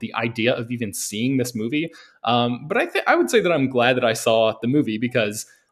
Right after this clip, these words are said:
uh, the movie is certainly better, in my view anyway, than the trailer sort of made it seem. I think that the trailer is doing a lot of work to obfuscate and, and kind of, like, hide as much as possible of, like, what Argylle really is and really is about.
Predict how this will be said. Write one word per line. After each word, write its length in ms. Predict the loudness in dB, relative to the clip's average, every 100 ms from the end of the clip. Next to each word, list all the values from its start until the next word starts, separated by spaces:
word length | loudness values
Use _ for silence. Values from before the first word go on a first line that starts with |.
| 0
uh, 360 | 2 2 0
the 80 | 0
movie 220 | 2 2
is 100 | 2
certainly 280 | 0 -2 -2
better, 280 | 0 0 0
in 140 | -2
my 180 | -2 0
view 220 | -2 -4
anyway, 320 | -6 -8 -8 -6
than 400 | -6 -6 -8 -14
the 80 | -16
trailer 600 | -6 0 2 2 -2 -6 -10
sort 160 | -6 -6
of 80 | -4
made 160 | -6
it 140 | -8 -10
seem. 340 | -8 -6 -8
I 60 | -10
think 160 | -12
that 100 | -14 -16
the 60 | -14
trailer 320 | -4 -2 -2
is 80 | -6
doing 180 | -8 -8
a 60 |
lot 280 | -4 0 0
of 100 | 0
work 260 | -4 -6 -10
to 360 | -12 -8 -10 -12 _ _ _ _
obfuscate 720 | -8 -6 -6 -6 -4 -4 -4 -10
and, 200 | -14 -14
and 120 | -8
kind 180 | -6 -6
of, 80 |
like, 140 | -6 -8
hide 480 | -2 2 2 -2 -8
as 160 | -8
much 200 | -8 -8
as 80 | -10
possible 600 | -4 -4 -2 -6 -6 -4 -4
of, 120 | -4
like, 140 | -6 -8
what 280 | -6 -4 -4 -8 _ _ _ -4
Argylle 440 | -2 0 -2 -2 -6
really 240 | -4 -4
is 340 | -4 -4 -4 -4
and 100 | -4
really 220 | -4 -4
is 80 | -6
about. 460 | -2 -2 -2 -6